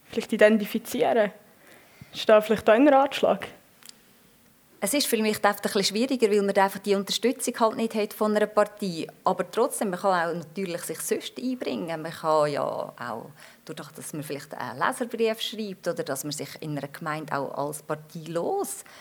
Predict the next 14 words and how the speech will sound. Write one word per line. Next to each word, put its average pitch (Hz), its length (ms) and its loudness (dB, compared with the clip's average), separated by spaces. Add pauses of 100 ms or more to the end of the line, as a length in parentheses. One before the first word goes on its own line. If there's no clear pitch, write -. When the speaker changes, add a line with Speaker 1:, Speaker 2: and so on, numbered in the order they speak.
(100)
Speaker 2:
vielleicht 214 240 -2
meldet 190 500 0
für 196 120 -4
ein 190 140 -2
Ämtli 165 760 -4
oder 160 220 -2 (340)
sich 185 240 -4
zur 202 100 2
Verfügung 190 600 0
stellt, 175 680 0
zum 185 180 0
Mitschaffen. 170 640 0
Also 156 180 -6
auch 156 340 0